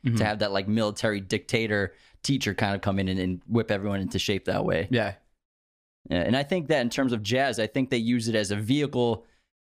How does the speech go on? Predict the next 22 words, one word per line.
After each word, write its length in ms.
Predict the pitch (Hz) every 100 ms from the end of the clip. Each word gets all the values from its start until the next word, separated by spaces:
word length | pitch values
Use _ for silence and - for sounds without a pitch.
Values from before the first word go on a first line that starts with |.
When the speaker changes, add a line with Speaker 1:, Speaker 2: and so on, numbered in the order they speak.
| _
Speaker 2:
to 100 | -
tell 240 | 127 143 127
stories 640 | - 135 135 165 185 151 -
in 180 | 127 120
both 200 | 131 127
of 60 | 127
these 160 | 123
movies, 340 | 120 131 143 117
rather 240 | 131 131
than 100 | 127
the 60 | 127
movie 220 | 131 127
being 240 | 127 123
about 240 | 113 107 101
jazz. 360 | 117 143 135
There's 200 | 117 110
great 240 | 104 123 113
jazz 240 | 117 107
music 260 | 120 117 110
in 60 |
all 140 | 104 101
these, 200 | 98